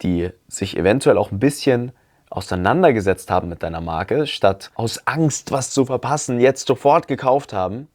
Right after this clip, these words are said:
um sie langfristig an deine Brand zu binden. Das werden wir jetzt mal besprechen, denn in der Akquisition der richtigen Neukunden beginnen die besten Wiederkaufsraten.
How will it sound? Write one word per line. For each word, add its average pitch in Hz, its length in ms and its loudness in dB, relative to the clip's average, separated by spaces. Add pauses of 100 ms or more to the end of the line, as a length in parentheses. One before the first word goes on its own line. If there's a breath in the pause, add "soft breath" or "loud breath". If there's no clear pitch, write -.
um 113 140 4
sie 104 120 4
langfristig 107 540 0
an 87 80 -4
deine 87 200 -4
Brand 80 260 -2
zu - 100 -10
binden. - 380 -10 (200)
Das - 360 0
werden 98 240 4
wir 95 80 2
jetzt - 240 -4
mal 87 420 -6
besprechen, - 600 -8
denn 147 300 4 (280 soft breath)
in - 60 -14
der 85 100 -6
Akquisition 127 560 2
der 156 100 4
richtigen 123 320 -4
Neukunden 104 800 -6 (220)
beginnen 131 580 0
die 110 360 0 (180)
besten 110 400 2
Wiederkaufsraten. - 880 -2